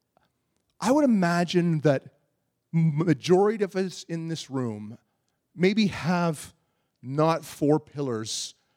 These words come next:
that are rooted deep, but maybe we have, maybe we have three, or maybe we have two. And the other ones, there's just, it's a bit of a battle right now, and there's a bit of a weakness. And I've, I've asked my neighbor Sam to come on up and help me.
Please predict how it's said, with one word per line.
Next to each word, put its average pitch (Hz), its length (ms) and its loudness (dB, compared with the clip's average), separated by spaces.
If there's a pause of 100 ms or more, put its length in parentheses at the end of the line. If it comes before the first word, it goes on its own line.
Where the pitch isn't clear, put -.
(200)
that 135 120 4
are 135 80 4
rooted 127 440 -2
deep, 117 260 -6
but 123 140 -14
maybe 180 180 -4
we 202 120 -4
have, 180 300 -4 (280)
maybe 226 120 -6
we 233 60 2
have 202 120 -2
three, 170 420 0
or 113 80 0
maybe 156 160 -4
we 208 140 0
have 180 240 -2
two. 147 500 -2 (420)
And 170 100 -2
the 185 80 4
other 208 140 6
ones, 185 300 0
there's 151 120 -6
just, - 240 -6 (240)
it's - 140 -4
a 190 40 -2
bit 247 140 2
of 226 80 0
a 196 60 2
battle 165 440 0
right 127 280 0
now, 123 220 -2
and 127 80 -2
there's 127 120 2
a 151 40 2
bit 170 160 2
of 160 40 -4
a 160 40 4
weakness. 151 400 0
And 143 80 4
I've, 147 100 2 (280)
I've 175 100 0
asked 262 240 2
my 196 100 2
neighbor 180 320 2
Sam 147 440 -2
to 127 60 -2
come 151 200 -4
on 139 120 2
up 127 140 -2
and 120 80 -6
help 123 220 -2
me. 113 220 -8